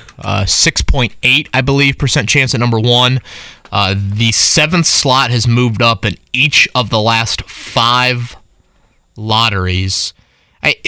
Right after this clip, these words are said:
this is probably more of a Halliburton bigger picture thing, but again, I just think he stands for everything this market needs and I would argue deserves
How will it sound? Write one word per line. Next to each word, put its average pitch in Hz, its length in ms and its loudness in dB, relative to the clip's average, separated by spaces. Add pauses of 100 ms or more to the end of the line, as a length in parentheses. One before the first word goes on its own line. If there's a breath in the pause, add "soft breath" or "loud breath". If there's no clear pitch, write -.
this 226 220 2
is - 60 0
probably 180 260 2
more 156 140 4
of 139 80 0
a 127 40 0
Halliburton 127 540 0
bigger 120 300 0
picture 135 340 -2
thing, 131 280 0
but 117 120 0
again, 113 240 0
I 117 100 -2
just 147 220 -2
think 143 140 -2
he 120 80 0
stands 110 460 0
for 95 340 -4 (680)
everything 131 640 0
this 117 220 0
market 113 680 0 (1120 loud breath)
needs 151 720 2
and 135 200 0
I 131 160 2
would 131 180 4
argue 120 440 2
deserves 101 880 -2